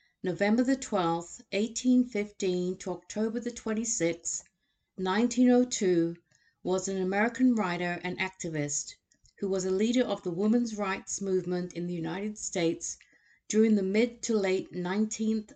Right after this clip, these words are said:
century. She was the main force behind the eighteen forty-eight Seneca Falls Convention, the first convention to be called for the sole purpose of discussing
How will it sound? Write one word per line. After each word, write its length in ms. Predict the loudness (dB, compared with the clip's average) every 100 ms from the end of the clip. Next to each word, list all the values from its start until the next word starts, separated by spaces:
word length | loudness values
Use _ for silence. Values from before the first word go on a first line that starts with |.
| _
century. 720 | -8 -4 -4 -4 -6 -6 -8 -16 _ _ _ _ _ _ _ _ _ _ _ _ -20 -20 -20 -20 -6
She 160 | -2
was 220 | 0 0
the 80 | 2
main 320 | 4 6 6 4
force 440 | 2 2 0 -2
behind 500 | -4 -4 -6 -6 -4
the 120 | -4 -2
eighteen 540 | -4 -4 -2 2 2
forty-eight 760 | 2 0 0 0 0 -2 -4 -10 -20 _ _
Seneca 480 | -2 2 2 2 -2
Falls 400 | 0 0 0 -4
Convention, 800 | -6 -2 -2 -2 -4 -4 -6 -10 _ _ _ _ _
the 80 | -6
first 400 | -2 2 2 4
convention 640 | 4 4 0 -2 -4 -4 -4
to 120 | -4
be 140 | -4 -6
called 560 | -4 0 2 0 -4
for 180 | -4 -6
the 200 | -4 -8
sole 520 | -4 -2 2 0 0 -10 _ -2
purpose 540 | 0 0 -2 -4 -8 -14 _ _
of 200 | -8 -4
discussing 920 | -4 -4 -2 -2 0 -2 -2 -4 -6